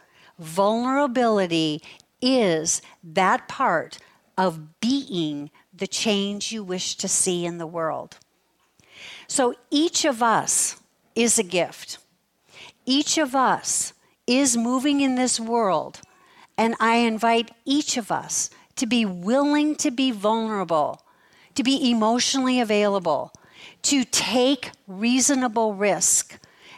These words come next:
and to be comfortable and to accept the unknown, to accept ambiguity, that there isn't a one best way, to accept that ambiguity in our life.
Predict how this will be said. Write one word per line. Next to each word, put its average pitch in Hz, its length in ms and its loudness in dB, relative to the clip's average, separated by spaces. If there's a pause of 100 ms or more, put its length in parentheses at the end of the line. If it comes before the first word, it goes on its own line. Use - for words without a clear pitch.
and 220 220 2
to 233 160 -2
be 214 240 -2
comfortable 254 920 -2
and 214 220 0
to 233 100 -2
accept - 800 0 (340)
the 208 320 -2
unknown, 202 880 0 (200)
to 247 200 -2
accept - 680 0 (280)
ambiguity, 220 960 0
that 185 240 -2
there 208 140 2
isn't 247 580 0 (320)
a 196 120 4
one 208 520 0
best 226 360 0
way, 190 320 2 (240)
to - 180 0
accept - 540 -2
that 220 140 2
ambiguity 196 720 -2
in 180 100 -2
our 175 140 -2
life. 170 480 -2